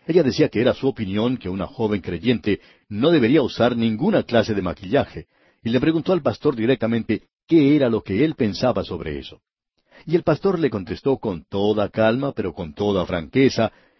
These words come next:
diciéndole que conocía a algunas mujeres a las cuales un poquito de arreglo las ayudaría mucho, y que nosotros tenemos que tratar de hacer todo lo mejor que podamos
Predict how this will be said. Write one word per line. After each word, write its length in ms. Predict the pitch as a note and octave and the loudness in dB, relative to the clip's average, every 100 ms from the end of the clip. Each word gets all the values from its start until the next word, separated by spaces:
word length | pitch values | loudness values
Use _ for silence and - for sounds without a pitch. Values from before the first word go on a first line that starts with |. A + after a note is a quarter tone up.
| _ | _
diciéndole 480 | C#3 - G#3+ F#3 D#3 | -2 0 0 0 0
que 140 | D3 | -2
conocía 460 | C#3+ C3 - - B2+ | -2 -2 -4 -2 -2
a 40 | |
algunas 400 | F#2 A2 B2 - | 0 -2 -2 -4
mujeres 400 | F2+ - C3+ A#2+ | -8 0 2 2
a 60 | G#2+ | 0
las 140 | F2+ | -2
cuales 360 | C3 B2+ A2+ - | -2 0 0 -4
un 200 | F3+ F#3+ | -4 -2
poquito 540 | - D3+ - C#3+ - F#2+ | -2 -6 -6 -6 -4 -4
de 80 | |
arreglo 460 | E2+ - F3+ D#3+ D3+ - _ _ | -4 0 0 0 -2 -4 _ _
las 300 | B2 B2+ - | -2 0 -2
ayudaría 440 | G#2 G#2 G2 A#2+ | -4 -2 2 2
mucho, 480 | G2 D3+ D3 - - _ _ _ _ | 2 0 -2 -4 -16 _ _ _ _
y 100 | D#3 | -4
que 120 | - | 0
nosotros 420 | G#3 F#3 B3 A3 - | -2 0 -2 -2 -4
tenemos 320 | B2+ E3+ - | -4 -4 -4
que 120 | A#2 | -4
tratar 380 | G#2 G2+ - D3 | -2 -2 0 0
de 100 | A#2 | -2
hacer 320 | - C3 - _ | -2 -4 -4 _
todo 300 | C3+ D#3+ D3+ | 0 2 2
lo 100 | B2+ | 0
mejor 320 | G2 - B2+ | -2 -4 -4
que 120 | - G2 | -4 -6
podamos 460 | F#2 C#3 D#3+ C3+ | -2 0 0 -4